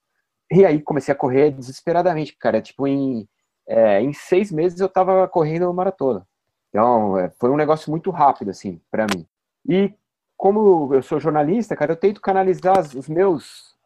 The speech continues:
as coisas que eu gosto pro meu trabalho. Eu fiz isso com quase todos os meus hobbies que eu tive na vida.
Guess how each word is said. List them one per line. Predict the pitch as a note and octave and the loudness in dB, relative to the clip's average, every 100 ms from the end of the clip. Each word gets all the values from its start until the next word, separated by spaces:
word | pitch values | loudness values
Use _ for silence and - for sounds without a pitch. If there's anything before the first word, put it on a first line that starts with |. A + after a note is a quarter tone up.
| _ _ _ _ - - | _ _ _ _ -14 -10
as | A#2+ | -6
coisas | D#3+ E3+ | -4 -4
que | - | -2
eu | F3 | -2
gosto | C#3 D3 G3 F#3+ - A#3 - _ _ _ _ | 2 2 2 0 -8 -16 -18 _ _ _ _
pro | - G3 | -2 0
meu | G3+ | 0
trabalho. | G#3+ G#3 F3+ F3+ A#2+ G#2 | 2 4 6 4 2 -2
Eu | B2+ | -6
fiz | - G3 | -6 -8
isso | G#3 - | -8 -10
com | G3+ G3 _ | -10 -10 _
quase | - A3 A3 | -2 -2 -4
todos | - G#3 F#3 | -6 -6 -6
os | F#3+ F#3 | -10 -6
meus | F#3 | -6
hobbies | - D3 D3+ C3+ | -2 -2 -2 -4
que | - | -10
eu | |
tive | C3+ C3+ C#3 | -10 -10 -8
na | C3 | -8
vida. | G#2 G#2 F2+ | -8 -10 -10